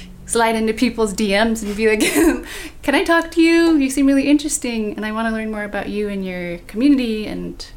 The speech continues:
your family history." So it's been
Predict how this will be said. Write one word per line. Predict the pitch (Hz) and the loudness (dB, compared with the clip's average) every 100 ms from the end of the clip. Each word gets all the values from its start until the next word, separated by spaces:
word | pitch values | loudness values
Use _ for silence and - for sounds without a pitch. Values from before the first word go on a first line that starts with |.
| - - - - - | -20 -18 -18 -16 -12
your | 214 | -8
family | 220 208 196 | -6 -6 -6
history." | 202 226 220 202 185 170 | -6 -6 -6 -6 -6 -6
So | - 180 180 - | -6 -6 -8 -10
it's | 214 - | -10 -4
been | 240 226 220 214 | -2 0 -2 -6